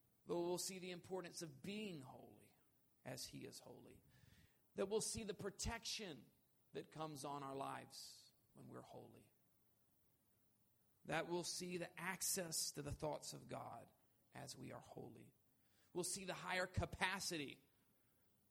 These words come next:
as we are holy. And above all else, we'll be in obedience 'cause He commanded us to be like Him and be holy. Will you bow your heads with me? I want to pray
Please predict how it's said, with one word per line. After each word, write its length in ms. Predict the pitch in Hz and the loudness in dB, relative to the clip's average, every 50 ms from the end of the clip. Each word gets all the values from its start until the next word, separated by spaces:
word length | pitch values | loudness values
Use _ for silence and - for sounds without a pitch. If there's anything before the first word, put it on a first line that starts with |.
| _ _ _ _ _ _ - - | _ _ _ _ _ _ -8 -6
as 160 | 147 - - | -4 -4 -4
we 160 | 143 151 143 120 | -4 -6 -6 -6
are 140 | 117 120 - - | -6 -8 -10 -10
holy. 400 | - - - - - - - - - _ _ _ _ _ _ _ _ _ _ _ _ _ _ _ _ _ _ _ _ _ _ _ _ _ _ _ _ _ _ _ _ _ _ _ - | -12 -12 -12 -12 -14 -18 -20 -20 -20 _ _ _ _ _ _ _ _ _ _ _ _ _ _ _ _ _ _ _ _ _ _ _ _ _ _ _ _ _ _ _ _ _ _ _ -12
And 80 | - | -10
above 240 | 131 127 147 151 151 | -6 -2 -2 0 0
all 140 | 147 143 - - | 0 -2 -2 -4
else, 220 | 131 131 127 - - | -6 -8 -8 -8 -10
we'll 120 | 139 127 | -10 -10
be 80 | 139 139 | -10 -10
in 80 | 120 117 123 | -10 -12 -14
obedience 460 | - - 139 135 127 127 123 - - | -14 -12 -12 -12 -10 -12 -12 -12 -14
'cause 400 | - - 135 120 117 - - - - _ _ _ _ _ _ | -14 -12 -12 -10 -8 -8 -8 -8 -12 _ _ _ _ _ _
He 120 | - 151 - | -2 -2 -2
commanded 520 | - - 143 143 147 147 147 147 139 143 | -2 -4 -6 -6 -6 -6 -6 -6 -6 -6
us 180 | 143 135 - - | -8 -8 -8 -10
to 80 | - - | -12 -14
be 120 | - 127 131 127 | -16 -14 -12 -10
like 240 | 127 - - - - - | -10 -10 -10 -10 -12 -14
Him 180 | - - - - - _ _ _ _ _ _ _ _ _ _ _ _ _ _ _ _ _ _ _ _ _ _ _ _ _ _ _ _ _ _ _ _ _ _ _ _ _ _ _ - - | -14 -14 -16 -20 -20 _ _ _ _ _ _ _ _ _ _ _ _ _ _ _ _ _ _ _ _ _ _ _ _ _ _ _ _ _ _ _ _ _ _ _ _ _ _ _ -20 -16
and 80 | 151 131 | -12 -10
be 100 | 131 127 110 | -10 -10 -10
holy. 400 | - - 117 113 120 147 165 - - _ _ _ _ _ _ _ _ _ _ _ _ _ _ - _ _ _ _ _ _ _ _ _ _ _ _ _ _ _ _ _ _ _ _ - | -10 -10 -12 -12 -14 -18 -20 -20 -20 _ _ _ _ _ _ _ _ _ _ _ _ _ _ -20 _ _ _ _ _ _ _ _ _ _ _ _ _ _ _ _ _ _ _ _ -10
Will 80 | 160 | -8
you 80 | 185 175 | -6 -4
bow 160 | 180 208 202 | -2 -2 -2
your 160 | 202 196 175 | -4 -4 -6
heads 280 | 156 180 180 147 - - | -6 -8 -8 -8 -10 -10
with 140 | 165 160 147 | -10 -10 -10
me? 80 | 165 | -8
I 80 | 160 165 | -8 -8
want 160 | 175 190 190 | -8 -8 -8
to 140 | 170 - - | -10 -12 -12
pray 180 | - 135 131 | -12 -12 -12